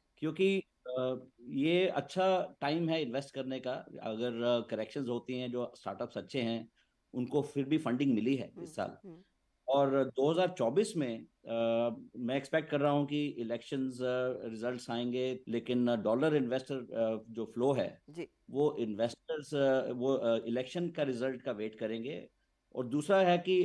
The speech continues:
Speaker 1: interest rates थोड़े soften हो रहे हैं,
Speaker 2: हम्म।
Speaker 1: तो उसकी वजह से दो हज़ार चौबीस में liquidity काफी बढ़ेगी।
Speaker 2: जी हाँ।
Speaker 1: उसकी वजह से आप देखोगे कि impact है, जो, अ, funding है, जो, अ, कार्तिक जैसे बोल रहे थे कि लेट stage funding का जो अभी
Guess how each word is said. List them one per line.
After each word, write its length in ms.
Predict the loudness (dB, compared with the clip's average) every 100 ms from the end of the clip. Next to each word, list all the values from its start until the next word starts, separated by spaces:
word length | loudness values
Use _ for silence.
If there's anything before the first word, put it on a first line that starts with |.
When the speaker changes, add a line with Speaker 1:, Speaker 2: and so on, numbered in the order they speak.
| 2
Speaker 1:
interest 440 | -2 0 0 0 -6
rates 180 | -6
थोड़े 120 | -6 -4
soften 340 | -4 -4 -2
हो 120 | 0
रहे 120 | -2
हैं, 120 | -4 -8
Speaker 2:
हम्म। 220 | -12 -12 _ -20
Speaker 1:
तो 60 |
उसकी 300 | -8 -6 0
वजह 220 | 2 2 0
से 80 | -2 -6
दो 100 | 0
हज़ार 160 | 2 2
चौबीस 420 | 2 0 -2 -2
में 400 | 0 2 0 -4
liquidity 560 | -8 -6 -6 -4 -4
काफी 280 | -2 0 0
बढ़ेगी। 380 | -2 -2 -2 -6
Speaker 2:
जी 200 | -10 -12
हाँ। 160 | -12 -16 _ _ _
Speaker 1:
उसकी 280 | -6 -2 -2
वजह 260 | -2 -4 -8
से 180 | 0 4
आप 180 | 4 4
देखोगे 480 | 0 0 -2 -2
कि 500 | -4 -4 -2 -2 -4 -4
impact 500 | -6 0 0 0 0
है, 180 | 0 0
जो, 200 | -2 -4
अ, 240 | -6 -6
funding 420 | -6 -4 -2 0
है, 220 | 2 2
जो, 220 | 2 -2 -4
अ, 240 | -6 -8
कार्तिक 420 | -4 -6 -6 -8
जैसे 200 | -8 -6
बोल 180 | -6 -4
रहे 120 | -4
थे 140 | -6 -6
कि 80 |
लेट 240 | -4 -2 -2
stage 280 | -2 -4 -4
funding 340 | -4 -2 -2
का 80 | -4
जो 140 | -4
अभी 320 | -4 -6 -8